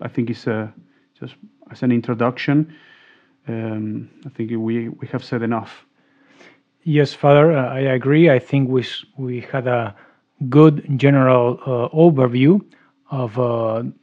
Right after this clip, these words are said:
Speaker 2: the, the contents of this, uh, series. And, uh,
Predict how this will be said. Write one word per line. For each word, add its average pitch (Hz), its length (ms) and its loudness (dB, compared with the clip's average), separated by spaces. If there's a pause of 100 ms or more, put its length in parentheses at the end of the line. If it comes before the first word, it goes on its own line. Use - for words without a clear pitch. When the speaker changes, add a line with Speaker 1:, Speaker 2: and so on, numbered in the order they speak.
Speaker 2:
the, 117 360 -6 (140)
the 131 100 -2
contents 131 440 0
of 117 140 -6 (100)
this, 120 400 -8
uh, 123 320 -14 (440)
series. 147 600 2 (460)
And, 139 320 4
uh, 135 280 2